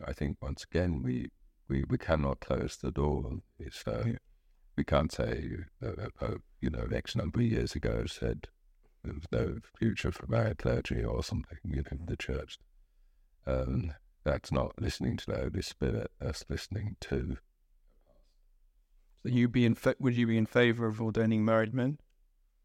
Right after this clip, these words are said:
Speaker 1: I don't, I can't put it as simply as that. I've got married men who are ordained,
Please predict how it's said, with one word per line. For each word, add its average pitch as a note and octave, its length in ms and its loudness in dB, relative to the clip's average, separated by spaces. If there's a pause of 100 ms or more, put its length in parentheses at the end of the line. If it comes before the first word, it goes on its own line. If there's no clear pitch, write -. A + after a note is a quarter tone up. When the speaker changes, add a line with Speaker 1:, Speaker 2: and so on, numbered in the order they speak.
Speaker 1:
I - 40 -10
don't, A#2+ 160 4
I A2 80 4
can't C#3+ 200 2
put B2+ 120 4
it F#2+ 60 4
as F#2 100 -2
simply E2 400 0
as C#2 100 -8
that. D2 220 0
I've D#2 180 -6
got - 200 0
married - 320 -4
men C2+ 300 -4
who C2 100 -8
are B1+ 140 -8
ordained, C2+ 580 -2